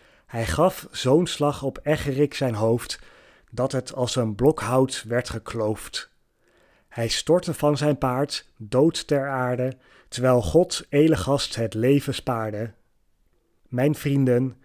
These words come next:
het verhaal is bijna uit. En dit vertel ik u nog tot besluit.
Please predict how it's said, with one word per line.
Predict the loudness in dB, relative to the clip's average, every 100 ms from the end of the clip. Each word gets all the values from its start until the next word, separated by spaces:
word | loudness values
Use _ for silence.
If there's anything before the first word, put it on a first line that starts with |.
| _
het | -4 -4 -2
verhaal | -4 0 2 2 0
is | -4
bijna | -2 2 2 0
uit. | -4 -6 -6 -8 -12 _ _ _ _ -4
En | -2 2
dit | 2 2
vertel | -2 0 2 2
ik | 0
u | -2 -2 -4
nog | -4 -4 -4
tot | -6 -8 -6
besluit. | -8 -2 0 0 -2 -8